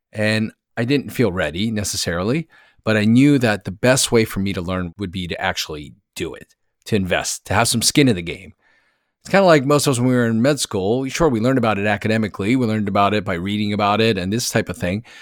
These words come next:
But until you see a real patient in front of you, until you're out there doing the procedures, these type of things, you're really not, it's not really gonna kind of round out your learning,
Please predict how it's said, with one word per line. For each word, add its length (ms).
But 120
until 300
you 120
see 240
a 40
real 180
patient 380
in 60
front 220
of 60
you, 180
until 540
you're 220
out 260
there 340
doing 220
the 80
procedures, 720
these 200
type 160
of 80
things, 320
you're 180
really 240
not, 340
it's 140
not 140
really 200
gonna 220
kind 180
of 80
round 260
out 140
your 120
learning, 420